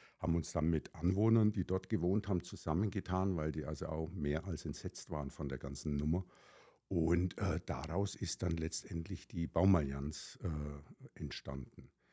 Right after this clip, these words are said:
Ich verfolge ja schon seit Jahren, äh, oder seit Jahrzehnten, also d-, dass hier das Grün immer stärker schwindet. Und mir war das immer schon ein Anliegen, dass wir da halt ein bisschen professioneller vorgehen. Und das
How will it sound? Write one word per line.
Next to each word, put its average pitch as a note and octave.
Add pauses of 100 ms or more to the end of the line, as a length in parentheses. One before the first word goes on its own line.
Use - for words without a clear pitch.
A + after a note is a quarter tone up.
(120)
Ich -
verfolge F2
ja E2
schon D#2+
seit D#2
Jahren, D#2+
äh, D2
oder C2+
seit C#2
Jahrzehnten, E2
also E2
d-, -
dass G#2
hier F2+
das E2+
Grün F#2
immer E2
stärker D#2
schwindet. F2+
Und D#2+ (640)
mir F2
war E2
das F2
immer F#2+
schon F#2
ein F2+
Anliegen, F#2
dass F#2
wir E2+
da D2+
halt F#2
ein D#2+
bisschen F2
professioneller D#2
vorgehen. F2
Und D#2 (460)
das -